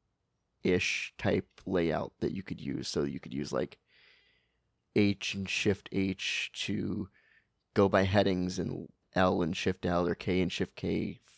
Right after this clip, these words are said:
for instance, to go by links, like you can in Windows. And you can to an extent with keyboard and the, uh, keyboard commander plus, sorry, quick nav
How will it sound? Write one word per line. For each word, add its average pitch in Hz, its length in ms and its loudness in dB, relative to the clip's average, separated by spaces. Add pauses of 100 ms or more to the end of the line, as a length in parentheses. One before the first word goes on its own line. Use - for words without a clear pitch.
for 90 160 0
instance, 90 400 -4
to - 80 -8
go 87 140 -2
by 80 140 -2
links, 82 500 -6 (840)
like 98 180 0
you 98 60 -2
can 90 280 0
in 78 140 0
Windows. 80 420 2
And 85 80 0
you 90 80 0
can 113 260 0
to 98 140 -4
an 90 80 0
extent - 400 0
with 101 160 -4
keyboard 92 540 0 (100)
and 82 400 -2
the, 80 320 0 (360)
uh, 78 200 2
keyboard 101 360 2
commander 90 600 0 (120)
plus, 98 360 -4 (280)
sorry, - 320 2
quick - 300 2
nav 113 380 6